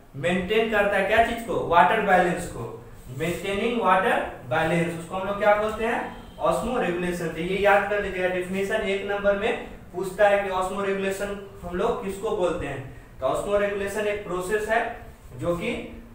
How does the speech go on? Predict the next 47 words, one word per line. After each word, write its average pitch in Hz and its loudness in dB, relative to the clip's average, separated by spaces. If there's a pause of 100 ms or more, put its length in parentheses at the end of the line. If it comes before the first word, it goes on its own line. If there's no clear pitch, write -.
(120)
क्या 175 4
होता 202 6
है 214 8 (160)
कि 180 -6
मेंटेनिंग 185 -2
वाटर 180 4
बैलेंस, 175 2
सेल 190 -4
के 208 2
अंदर 202 2 (200)
वाटर 175 2
को 220 0
मेंटेन 190 -2
करता 185 2
है। - 8
अगर 170 2
वाटर - 2
सेल 180 -6
के 196 -4
अंदर 190 0
ज्यादा 180 4
हो 208 2
गया 185 2
तो 160 -6
सेल 180 -4
को, 226 2 (520)
वाटर 196 2
को 220 0
सेल 190 -2
से 247 0 (380)
बाहर 190 4
निकालता 185 2
है, 160 6
अगर 160 0
सेल 180 -4
के 196 -4
अंदर 190 -2
वाटर 190 2
कम 208 2
हो 202 0
गया 170 2
तो 160 -4
बाहर 180 4
से 180 -4
सेल 180 -2
के 190 -4
अंदर 185 4